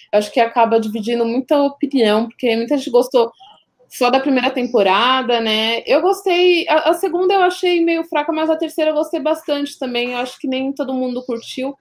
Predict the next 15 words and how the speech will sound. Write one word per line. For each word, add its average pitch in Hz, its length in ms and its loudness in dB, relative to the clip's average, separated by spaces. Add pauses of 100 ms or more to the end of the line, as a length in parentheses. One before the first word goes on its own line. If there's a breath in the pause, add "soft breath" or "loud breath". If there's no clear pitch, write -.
(460)
mas 240 280 2
eu 247 220 2
achei 240 480 0
que - 160 -6
ela, 220 960 2
ela, - 200 -2
que - 100 -4
ela 226 100 4
tem 262 160 -2
muita 269 300 0
coisa 277 480 0
boa 220 540 2
pra 226 160 0
ser 214 560 0 (400 soft breath)
valorizada 208 840 2